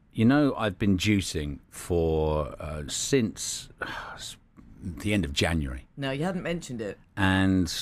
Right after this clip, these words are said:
Speaker 1: uh, intrinsically, I'm lazy, okay?
Speaker 2: Okay.
Speaker 1: So, uh, going on a diet, and I needed to,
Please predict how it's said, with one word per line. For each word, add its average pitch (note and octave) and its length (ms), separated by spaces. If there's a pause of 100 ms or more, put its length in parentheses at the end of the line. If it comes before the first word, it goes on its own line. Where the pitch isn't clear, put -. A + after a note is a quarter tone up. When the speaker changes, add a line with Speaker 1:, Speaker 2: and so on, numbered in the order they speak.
Speaker 1:
uh, - 160 (480)
intrinsically, C#3 640
I'm G2 140
lazy, D#2+ 480 (180)
okay? A2+ 340 (100)
Speaker 2:
Okay. B2+ 120
Speaker 1:
So, G2 320
uh, F2 180 (140)
going A#2+ 260
on G#2+ 100
a F#2 80
diet, D#2+ 300
and G2 80
I G2 80
needed A#2 400 (120)
to, F2 440